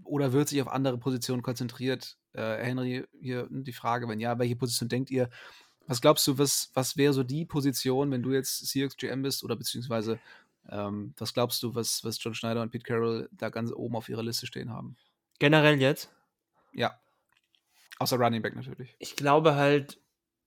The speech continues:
Speaker 2: auch wegen der Klasse einfach Wide Receiver,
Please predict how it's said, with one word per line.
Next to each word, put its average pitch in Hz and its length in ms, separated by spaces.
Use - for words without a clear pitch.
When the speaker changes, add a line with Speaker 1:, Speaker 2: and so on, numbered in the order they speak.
Speaker 2:
auch 151 260
wegen 143 220
der 135 100
Klasse 139 720
einfach 135 400
Wide 131 260
Receiver, 123 500